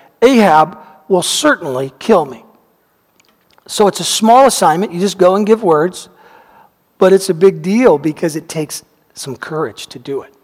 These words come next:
He could suffer a great loss, primarily his life. So God leads Elijah down this road. And Obadiah has such reverence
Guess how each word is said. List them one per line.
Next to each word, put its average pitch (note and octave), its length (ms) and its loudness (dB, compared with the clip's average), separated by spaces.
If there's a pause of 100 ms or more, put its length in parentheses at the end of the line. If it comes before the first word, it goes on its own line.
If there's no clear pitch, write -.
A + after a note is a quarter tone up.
(1300)
He F#3+ 180 -2
could E3 160 -2
suffer E3 600 -2
a E3 80 -2
great F3 300 0
loss, D3 580 -2 (840)
primarily C#3+ 520 -4
his C3+ 180 -6
life. D#3+ 440 0 (1900)
So A3 180 -4
God C4 260 2
leads C4 240 0
Elijah F#3+ 460 2
down D3+ 200 -4
this D3 220 -8
road. B2+ 320 -4 (500)
And E3+ 220 -4
Obadiah G#3+ 600 4
has F3 180 0
such - 260 0
reverence F#3 840 0